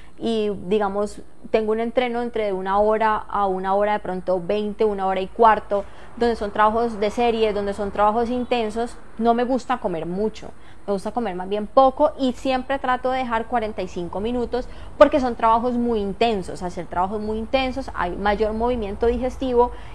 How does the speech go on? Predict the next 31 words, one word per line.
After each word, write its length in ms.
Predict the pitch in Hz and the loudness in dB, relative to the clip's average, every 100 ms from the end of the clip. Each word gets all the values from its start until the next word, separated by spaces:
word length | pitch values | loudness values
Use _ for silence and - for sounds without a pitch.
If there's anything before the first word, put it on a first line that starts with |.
| - | -2
y, 120 | 233 | 2
pues, 220 | 233 240 | 6 6
si 120 | 247 | 6
uno 180 | 233 226 | 6 6
hace 140 | 240 | 6
una 160 | 262 262 | 4 0
serie, 300 | 277 240 240 | 2 2 2
pues 160 | - - | 4 4
probablemente 480 | 220 196 208 214 | 4 2 -2 4
va 80 | 220 | 4
a 60 | 214 | 4
tener 360 | 214 196 196 - | 2 0 -2 -4
la 180 | - 202 | -4 -2
comida 280 | 190 160 | -4 -4
acá. 240 | 170 294 262 - - - | -2 -2 -2 -6 -14 -8
Entonces, 400 | 269 277 320 - - - - | -2 2 0 -2 -10 -6 8
¿qué 100 | 320 | 8
podría 400 | 330 339 339 339 | 10 8 6 4
comer 260 | 294 226 | 4 2
en 120 | 220 254 | 2 -2
ese 160 | 254 | -4
ento-, 240 | 269 269 247 | -2 0 0
en 120 | 226 | 0
ese 180 | 214 240 | 0 0
caso? 400 | 277 247 262 381 - - - - - - - 226 | 4 4 4 -2 -6 -14 -14 -14 -14 -14 -14 -6
Tenemos 320 | 226 208 202 | -4 -4 -2
dos 140 | 214 226 | -2 -2
opciones. 640 | 220 - 285 196 - - - - - - - | -4 0 0 -2 -6 -12 -14 -14 -14 -14 2
Cuando 240 | 269 269 262 | 4 4 2
ustedes 360 | 233 262 269 | 0 0 2
hablen, 320 | 302 302 302 | 2 2 -2